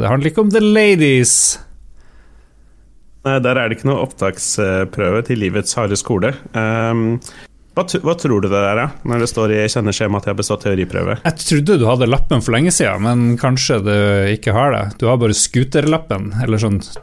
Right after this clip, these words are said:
Speaker 1: sparkesykkellappen.
Speaker 2: Det har du helt rett i. Lang historie kort. Jeg har jo egentlig jobbet med lappen nå veldig lenge. Ehm, og den kom, eh, er ikke i boks enda, men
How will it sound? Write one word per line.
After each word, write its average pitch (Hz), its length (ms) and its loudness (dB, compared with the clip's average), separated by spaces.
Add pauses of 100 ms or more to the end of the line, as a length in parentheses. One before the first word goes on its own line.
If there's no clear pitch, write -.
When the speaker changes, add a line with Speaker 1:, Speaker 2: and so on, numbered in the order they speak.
(260)
Speaker 1:
sparkesykkellappen. 156 1040 -2 (960)
Speaker 2:
Det 131 180 -2 (180)
har 110 320 -2
du 123 80 0
helt 117 320 -4
rett 113 240 -4
i. 208 120 2 (260)
Lang 143 340 0
historie 139 500 0
kort. 160 280 -2
Jeg 139 100 0
har 135 220 2
jo 143 160 2 (300)
egentlig 127 440 -2
jobbet 127 480 -2
med 120 460 -2
lappen 123 500 -4
nå 110 140 0 (220)
veldig 127 260 0
lenge. 143 320 0 (560)
Ehm, 131 480 0 (340)
og 139 260 0
den 139 280 0 (140)
kom, 127 340 -2 (320)
eh, 117 420 -2
er 117 240 -2
ikke 208 240 -2
i 180 160 -2
boks 160 240 -2
enda, 135 380 0
men 165 400 2